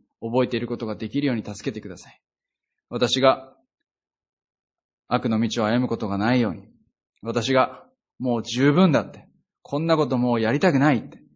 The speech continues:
神に喜ばれないような、愛のない、その私のこの歩みを絶対にもうしたくない、もう十分なんだって、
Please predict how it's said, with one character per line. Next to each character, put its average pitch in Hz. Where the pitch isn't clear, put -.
神 131
に 120
喜 120
ば 147
れ 147
な 135
い 107
よ 104
う -
な、 -
愛 127
の 123
な 131
い、 -
そ -
の 120
私 117
の 139
こ 127
の 120
歩 135
み 135
を 120
絶 113
対 147
に 160
も 165
う 135
し -
た 139
く 147
な 147
い、 135
も 127
う 120
十 151
分 208
な 175
ん 135
だ 110
っ -
て、 -